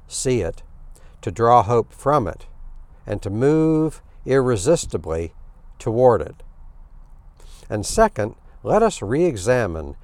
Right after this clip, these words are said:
our attitude toward the Soviet Union. It is discouraging to think that their leaders may actually believe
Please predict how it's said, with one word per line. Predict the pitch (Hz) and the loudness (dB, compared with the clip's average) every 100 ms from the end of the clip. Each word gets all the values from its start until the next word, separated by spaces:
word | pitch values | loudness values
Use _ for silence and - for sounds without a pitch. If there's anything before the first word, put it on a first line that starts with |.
| - | -6
our | 104 101 | -2 2
attitude | 107 120 117 - 123 120 | 2 2 -2 -2 -2 -2
toward | - 117 110 | 0 0 0
the | - | -2
Soviet | - 113 104 110 98 | -2 0 0 -2 -4
Union. | 101 104 85 73 - - - - - - - - - - - - | -4 -4 -4 -10 -14 -18 -20 -20 -20 -20 -20 -20 -20 -20 -20 -6
It | 123 | -4
is | 117 | -2
discouraging | - - - 170 190 185 190 175 | -4 -4 0 2 4 2 0 -2
to | 160 | -6
think | - - 98 - - - | -4 -2 -2 -4 -16 -16
that | - 101 - | -8 -8 0
their | 123 139 | 2 2
leaders | 120 175 120 110 107 - - - | 2 2 2 0 -2 -8 -14 -10
may | 110 107 | -4 -2
actually | 107 131 - - 170 165 170 | 0 0 -2 -2 0 2 0
believe | 147 147 160 98 82 85 87 | 0 0 -2 -2 -4 -6 -10